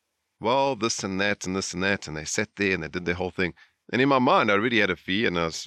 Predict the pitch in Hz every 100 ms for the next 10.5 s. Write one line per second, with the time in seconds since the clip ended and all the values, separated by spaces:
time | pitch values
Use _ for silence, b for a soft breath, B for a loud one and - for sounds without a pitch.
0 | _ - 76 92 90 - 127 107 92 90
1 | 101 98 95 87 - 101 147 - 113 -
2 | 185 226 _ - 90 92 95 92 90 -
3 | 107 92 - 92 92 90 87 90 - 143
4 | 107 98 135 113 - - 104 104 120 104
5 | 87 82 82 82 - - - 80 92 98
6 | 117 107 95 101 98 104 87 87 87 90
7 | 85 85 78 78 73 - _ _ _ _
8 | _ _ _ - 101 117 110 123 147 -
9 | 123 117 - 98 95 92 - 101 92 73
10 | 73 80 87 78 -